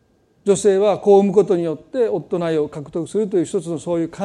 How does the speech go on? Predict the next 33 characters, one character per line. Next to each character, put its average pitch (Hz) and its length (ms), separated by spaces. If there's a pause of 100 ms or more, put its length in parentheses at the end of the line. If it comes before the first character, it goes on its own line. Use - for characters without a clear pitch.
(120)
え 196 100
方 196 220
の 202 80
中 185 240
で 254 300 (180)
こ - 80
の 185 80
こ 165 100
と 170 60
が 147 100
語 - 140
ら 165 80
れ 156 80
て 151 80
い 156 40
る 156 40
わ 139 80
け 147 80
で 127 120
す - 60
か 147 120
ら、 190 240 (500)
ま 185 220
あ、 180 60
あ - 20
る 208 80
意 - 60
味 185 40
で 170 80
は 139 80
で 127 140
す - 100
ね 277 220